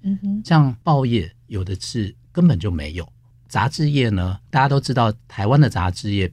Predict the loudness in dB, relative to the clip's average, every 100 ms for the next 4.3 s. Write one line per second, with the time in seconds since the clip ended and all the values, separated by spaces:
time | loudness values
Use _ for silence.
0 | -8 -8 -4 -2 -2 -2 -2 -4 -4 -4
1 | -4 -6 -10 -10 -8 -6 -4 -4 -6 -10
2 | -12 -14 -10 -8 -4 -4 -4 -6 -6 -6
3 | -6 -6 -6 -8 -10 -12 -14 -16 _ -4
4 | -4 -4 -6